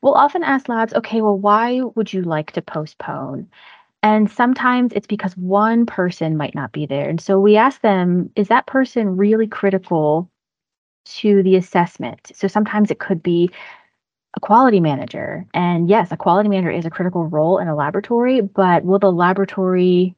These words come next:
cease to function without that quality manager's presence? If the answer is no, the laboratory is gonna be fine without that person, then it, likely the assessment can move forward.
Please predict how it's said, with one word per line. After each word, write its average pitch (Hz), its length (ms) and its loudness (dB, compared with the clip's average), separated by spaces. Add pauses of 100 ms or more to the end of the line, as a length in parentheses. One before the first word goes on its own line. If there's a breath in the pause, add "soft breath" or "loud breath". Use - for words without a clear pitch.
(100)
cease - 400 -2
to 190 80 -6
function 170 500 0
without 160 340 -2
that - 140 -6
quality 147 380 -2
manager's 139 340 -4
presence? - 580 -6
If 185 200 -2
the - 160 0
answer 214 320 -2
is 202 260 0
no, 269 300 4
the 180 80 2
laboratory 202 380 2
is 190 40 -4
gonna 185 160 -4
be 175 80 -4
fine 269 460 2
without 175 240 -2
that 156 140 -8
person, 160 340 -6
then 196 140 2
it, 185 180 -2 (340)
likely 226 300 2
the 180 120 0
assessment 151 440 -4
can 156 200 -4
move 143 180 -2
forward. - 440 -6